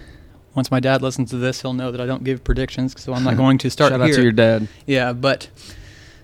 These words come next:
Speaker 1: well, see, I, I'm, I'm walking on, on eggshells here 'cause I, like, I don't give predictions, but I also have some passionate arguments about it. I, I get being nervous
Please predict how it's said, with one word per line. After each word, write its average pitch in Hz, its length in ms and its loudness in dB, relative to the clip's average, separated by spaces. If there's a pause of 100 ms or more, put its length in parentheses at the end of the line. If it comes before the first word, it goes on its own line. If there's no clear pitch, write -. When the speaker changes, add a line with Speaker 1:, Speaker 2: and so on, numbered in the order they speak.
(1500)
Speaker 1:
well, 180 380 4 (680)
see, - 240 4
I, - 240 0
I'm, 151 200 -2
I'm 143 160 0
walking 160 260 2
on, 131 280 -2
on 139 120 -2
eggshells 135 440 -2
here 131 140 -2
'cause 123 180 -10
I, 120 160 -4
like, 135 180 -2
I 143 40 0
don't 156 200 2
give 151 140 -2
predictions, 139 440 0
but 131 140 -2
I 131 100 0
also 135 460 -2
have 123 260 -6 (440)
some 135 360 -6 (240)
passionate 135 420 -4
arguments 127 400 -4
about 123 260 -2
it. - 140 -14 (1000)
I, - 360 -12 (480)
I 143 80 -4
get 180 240 4
being 170 260 -2
nervous 139 460 -2